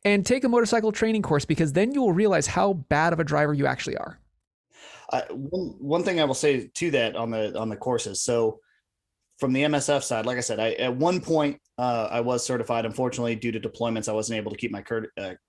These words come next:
Speaker 2: currency. But I can tell you, as I mentioned, I, I, I learned to ride in Japan.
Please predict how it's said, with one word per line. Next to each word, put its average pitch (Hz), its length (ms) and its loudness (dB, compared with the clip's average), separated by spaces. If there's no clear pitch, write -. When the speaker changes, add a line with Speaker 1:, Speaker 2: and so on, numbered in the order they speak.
Speaker 2:
currency. - 480 -4
But 139 100 0
I 147 80 4
can 143 160 -2
tell 165 200 2
you, 113 400 0
as 117 100 -6
I 127 40 2
mentioned, 127 340 0
I, 110 300 -4
I, 147 100 4
I 170 40 4
learned 160 240 2
to 135 60 -2
ride 127 220 2
in 113 120 -2
Japan. 107 400 -10